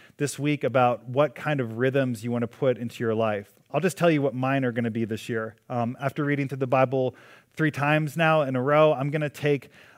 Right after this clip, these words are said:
uh, a break, essentially, and slow down a little bit and just read the Psalm readings and the Gospel readings that we publish every week and that you can find, uh, on our website or also when you come back here to the church,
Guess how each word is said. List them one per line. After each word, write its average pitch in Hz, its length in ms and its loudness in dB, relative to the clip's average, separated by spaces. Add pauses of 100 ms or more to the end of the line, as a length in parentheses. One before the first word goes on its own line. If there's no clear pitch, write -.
uh, 123 280 2
a 127 40 -4
break, 127 440 2
essentially, 180 440 -2
and 135 80 -2
slow 143 320 0
down 143 240 2
a 156 40 4
little 160 180 4
bit 156 220 4
and 127 140 -4
just 156 440 2
read 143 340 -2
the 127 140 -2
Psalm 151 480 0
readings 160 380 -2
and 135 100 -4
the 127 60 -2
Gospel 123 420 0
readings 123 320 -2
that 120 100 -2
we 120 80 -4
publish 123 560 -2 (340)
every 127 200 0
week 127 180 2
and 127 80 -2
that 120 80 -4
you 123 60 -6
can 123 120 -6
find, 127 380 -2 (380)
uh, 127 60 -2
on 123 300 2
our 127 100 4
website 135 560 2 (360)
or 131 220 4
also 127 300 0
when 123 100 0
you 120 60 -4
come 123 180 -2
back 123 160 2
here 131 100 -2
to 123 80 -2
the 113 80 -8
church, 131 400 -2